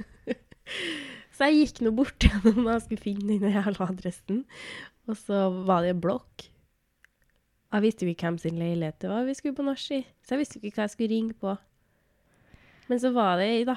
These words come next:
som skulle inn der, og jeg bare sånn, «Skal, hva, eh, skal du på nach her, eller hva, hva er det du skal?» «Nei, hun skulle nå hjem til kjæresten, den bodde der.» Og jeg bare sånn,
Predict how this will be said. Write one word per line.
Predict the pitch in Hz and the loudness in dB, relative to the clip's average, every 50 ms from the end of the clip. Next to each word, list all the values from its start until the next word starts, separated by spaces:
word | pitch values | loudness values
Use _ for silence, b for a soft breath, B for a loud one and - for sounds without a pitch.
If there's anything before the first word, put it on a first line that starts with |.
| - | -4
som | - - - 247 | -6 -2 -2 -2
skulle | - - - 233 214 - | -2 0 -2 -2 -2 0
inn | - 214 196 202 220 | -2 -2 0 4 4
der, | 220 214 202 | 6 6 4
og | 196 196 208 | 2 0 0
jeg | - - 226 226 214 | 0 0 -2 -2 0
bare | 226 226 | -2 -2
sånn, | 220 233 233 | -2 -2 -4
«Skal, | 233 - - 247 - 233 226 - | -4 -6 -8 -4 -4 -4 -6 -2
hva, | - 233 233 233 226 233 233 226 226 - | 2 4 4 6 6 6 4 2 -2 -4
eh, | - - - 208 202 196 196 196 190 196 208 - - | -2 -2 0 0 0 0 0 0 -2 -4 -6 -10 -4
skal | - 226 220 | 0 0 0
du | 214 | 2
på | 220 220 | 0 -2
nach | 233 - - - - | -2 -4 -2 2 4
her, | 233 226 226 | 4 4 4
eller | 226 220 - | 2 0 0
hva, | 226 214 208 202 202 202 208 | 0 0 2 2 2 2 0
hva | 208 - 208 202 | -2 -4 -2 0
er | 196 190 | 0 0
det | 190 | 0
du | 185 | -2
skal?» | - 226 247 247 | -4 -2 0 0
«Nei, | 247 233 233 240 233 | 0 0 0 2 0
hun | 233 226 | 0 0
skulle | - - 220 202 185 | -2 -2 -2 0 0
nå | 175 | 0
hjem | 180 180 180 180 180 175 - - _ - | 0 0 -2 -4 -6 -8 -12 -14 _ -8
til | 185 | -6
kjæresten, | - 208 196 190 180 165 - - 170 175 | -4 -2 -4 -4 -4 -6 -10 -10 -8 -6
den | 180 180 170 | -6 -4 -6
bodde | 175 156 - | -6 -8 -8
der.» | - - - - _ _ _ _ _ _ _ _ _ _ _ _ _ _ _ _ _ _ _ _ _ _ _ _ _ _ _ _ _ _ _ | -10 -12 -12 -14 _ _ _ _ _ _ _ _ _ _ _ _ _ _ _ _ _ _ _ _ _ _ _ _ _ _ _ _ _ _ _
Og | 226 214 | -6 -4
jeg | 208 | -4
bare | 240 226 | -6 -8
sånn, | - 240 294 | -10 -10 -10